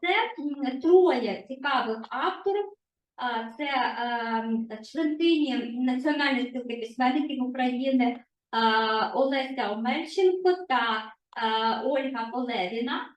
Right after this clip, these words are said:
От, отут можна поаплодувати. А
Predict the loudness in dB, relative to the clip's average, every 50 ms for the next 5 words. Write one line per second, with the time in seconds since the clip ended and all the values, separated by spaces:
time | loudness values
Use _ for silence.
0 | _ _ _ _ _ _ 2 4 6 6 8 6 6 4 2 -2 -4 -6 -4 -4
1 | -6 -4 -4 -4 -4 -4 -4 0 0 0 0 -2 -6 -8 -8 -8 -6 -6 -6 -6
2 | -8 -10 -12 -12 -14 -16 -20 -20 -20 _ _ _ _ _ _ _ _ _ _ _
3 | _ _ _ _ _ _ _ _ -20 -20 _ _ _ _ _ _ _ _ _ _
4 | _ _ _ _ _ _ _ _ _ _ _ _ _ _ _ _ _ _ _ _
5 | _ _ _ _ _ _ _ _ _ _ _ _ _ _ -2 -2